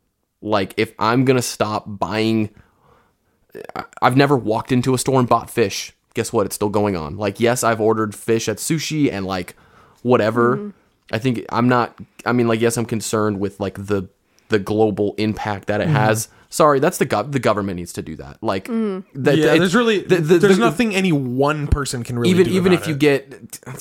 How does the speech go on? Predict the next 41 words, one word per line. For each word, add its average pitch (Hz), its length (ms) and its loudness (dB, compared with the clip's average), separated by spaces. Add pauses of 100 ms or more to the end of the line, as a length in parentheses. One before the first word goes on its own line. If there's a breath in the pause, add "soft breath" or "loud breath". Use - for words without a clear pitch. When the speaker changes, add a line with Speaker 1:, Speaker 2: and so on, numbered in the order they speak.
(160)
Speaker 1:
half, 160 340 -6
even 165 200 -4
if 165 40 0
you 165 60 -8
get 165 100 0
an 131 60 0
entire 120 260 -2
state - 560 -2
to - 60 -14
just 110 200 -6
go, 90 260 -4
"I'm 117 140 2
gonna 110 100 2
stop 110 280 -4
eating 110 180 0
fish," 110 220 -2
it's 123 80 -8
not 117 100 -6
gonna 98 100 -10
do - 120 -10
Speaker 2:
It's - 100 -10
Speaker 1:
anything. - 100 -8
Speaker 2:
no. 220 80 -2
Speaker 3:
Yeah. - 260 -4
Speaker 1:
Like, 107 180 0
it's 127 120 0
just - 160 -4
Speaker 2:
It, - 20 -2
Speaker 1:
not. 92 260 2
Speaker 2:
the 269 120 2
fish 294 320 -4
is 262 100 0
still 220 560 0
gonna 214 220 -4
be 196 160 -8
caught 190 500 0 (320)
regardless 185 580 -4
of, 165 280 -8
Speaker 3:
Yeah. 190 160 0
Speaker 2:
you 202 40 -2
know. 170 260 -6